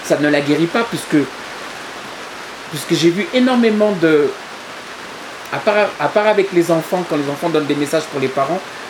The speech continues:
c'est un petit peu différent. Mais j'ai vu beaucoup de gens donner des messages de défunts, mais les gens, euh, ne sont toujours pas guéris. Beaucoup de médiums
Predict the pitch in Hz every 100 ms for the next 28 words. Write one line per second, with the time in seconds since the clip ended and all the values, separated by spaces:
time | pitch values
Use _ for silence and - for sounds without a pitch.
0 | - 160 147 - 185 170 - 151 131 -
1 | - - - 151 156 180 170 175 160 240
2 | 240 180 202 175 165 160 151 139 147 -
3 | 160 143 123 123 123 123 127 - 226 339
4 | - - - - 147 143 139 185 190 175
5 | 139 123 127 - 135 143 127 - 131 147
6 | 175 254 - - - - - - - -
7 | - - - - - - - - - -
8 | 135 196 254 220 208 165 202 185